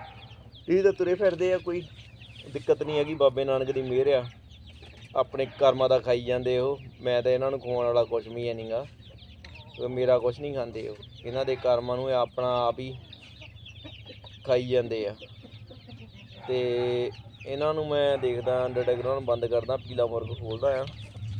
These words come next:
ਤੁਹਾਨੂੰ ਦੂਜੇ ਬੱਚਿਆਂ ਦਾ ਵੀ ਸ਼ੌਂਕ ਕਰਾਉਣਾ। ਅੱਜ ਸੇਲ ਨਹੀਂ ਪਾਵਾਂਗੇ ਕੋਈ ਬੱਚਾ, ਸ਼ੌਂਕ ਕਰਾਉਂਦੇ ਆ ਤੁਹਾਨੂੰ ਉੱਦਾਂ।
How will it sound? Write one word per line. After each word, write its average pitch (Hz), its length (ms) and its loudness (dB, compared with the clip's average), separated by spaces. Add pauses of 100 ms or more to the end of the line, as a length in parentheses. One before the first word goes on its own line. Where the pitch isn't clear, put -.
(160)
ਤੁਹਾਨੂੰ 127 300 2
ਦੂਜੇ 123 260 4
ਬੱਚਿਆਂ 127 300 2
ਦਾ 123 80 8
ਵੀ 123 100 4
ਸ਼ੌਂਕ 120 320 0
ਕਰਾਉਣਾ। 117 380 -2 (580)
ਅੱਜ 131 160 4
ਸੇਲ 135 340 4
ਨਹੀਂ 131 140 2
ਪਾਵਾਂਗੇ 143 380 4
ਕੋਈ 151 100 4
ਬੱਚਾ, 151 400 4 (180)
ਸ਼ੌਂਕ 127 280 2
ਕਰਾਉਂਦੇ 110 320 0
ਆ 110 60 0
ਤੁਹਾਨੂੰ 113 260 -2
ਉੱਦਾਂ। 98 220 -4